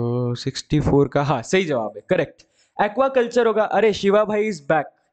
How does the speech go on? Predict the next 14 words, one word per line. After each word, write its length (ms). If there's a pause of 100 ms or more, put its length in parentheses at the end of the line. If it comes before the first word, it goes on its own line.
यस, 220
शिवा 280
भाई, 180
hello, 220
hello। 220 (460)
तो 220
very 240
nice, 280 (200)
it 180
will 140
be 80 (100)
aquaculture। 800 (320)
Aquaculture 560
मतलब 460